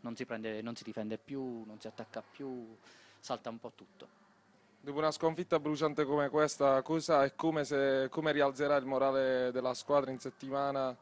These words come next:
Speaker 1: Guarda, non, non è che sia cambiato, sia cambiato molto. Il campionato è ancora aperto, ci aspetta tutto il ritorno.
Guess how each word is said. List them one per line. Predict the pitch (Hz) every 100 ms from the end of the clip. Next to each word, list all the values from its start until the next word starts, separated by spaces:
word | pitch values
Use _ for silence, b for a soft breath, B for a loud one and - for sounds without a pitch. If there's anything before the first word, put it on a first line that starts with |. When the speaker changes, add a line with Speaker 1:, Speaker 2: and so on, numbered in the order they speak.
| - - - _
Speaker 1:
Guarda, | 139 117 123
non, | 127 131 - _ _ _
non | 131 139
è | 135
che | 117
sia | -
cambiato, | 113 113 113 117 117 110 110 110 107 104 - b b b b b _
sia | - 117
cambiato | 117 113 117 120
molto. | 113 98 92 107 98 - _ _ b b b b b b b b b _ _ _ -
Il | -
campionato | - 113 135 131
è | 113
ancora | 117 113
aperto, | 143 - 113
ci | 113
aspetta | - 120 123
tutto | 127 -
il | 110
ritorno. | 110 110 98 98 98